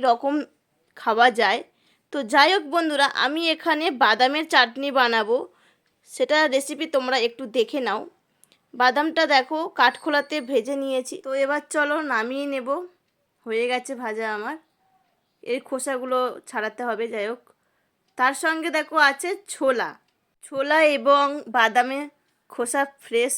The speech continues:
করে ফেলার পর দেখো নিয়েছি এখানে কাঁচা লঙ্কা এবং দু কোয়া রসুন। তো নিয়ে দেখো আমি ফিরে মিক্সার জারে দিয়ে একটু লবণ দিয়ে এটাকে শুকনো গুঁড়ো করে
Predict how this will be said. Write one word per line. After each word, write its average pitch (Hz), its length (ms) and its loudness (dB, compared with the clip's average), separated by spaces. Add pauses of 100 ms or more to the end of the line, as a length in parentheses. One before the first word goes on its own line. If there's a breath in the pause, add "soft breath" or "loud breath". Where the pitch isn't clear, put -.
(120)
করে 247 180 -2 (120)
ফেলার 220 340 0 (120)
পর 202 200 0 (600)
দেখো 226 320 0 (120)
নিয়েছি 262 360 -4 (140)
এখানে 240 340 -4 (720)
কাঁচা 233 400 -4
লঙ্কা 302 340 -2 (300)
এবং 220 160 -2 (200)
দু 247 100 -10 (120)
কোয়া 339 240 4 (200)
রসুন। 214 360 -2 (840)
তো - 40 -8 (160)
নিয়ে 302 220 0 (120)
দেখো 302 200 2 (140)
আমি 302 140 0 (120)
ফিরে 277 280 -4
মিক্সার 269 360 -6
জারে 262 180 0 (140)
দিয়ে 254 220 0 (480)
একটু 226 240 -10 (140)
লবণ 220 300 0 (140)
দিয়ে 247 180 0 (480)
এটাকে 262 380 -2 (280)
শুকনো 330 340 -4 (140)
গুঁড়ো 254 220 0 (100)
করে 262 160 0